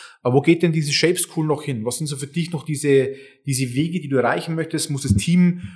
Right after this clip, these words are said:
wachsen ohne Ende? Äh, soll mal was Eigenes entstehen?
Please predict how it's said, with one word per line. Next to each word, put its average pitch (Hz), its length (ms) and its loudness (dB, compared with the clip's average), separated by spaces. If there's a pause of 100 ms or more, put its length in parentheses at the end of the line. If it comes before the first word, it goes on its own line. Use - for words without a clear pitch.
(120)
wachsen 156 400 2
ohne 156 240 -2
Ende? 147 840 2
Äh, 139 40 0
soll 139 220 4
mal 135 180 6
was 123 160 -4
Eigenes 151 380 0
entstehen? 143 640 -2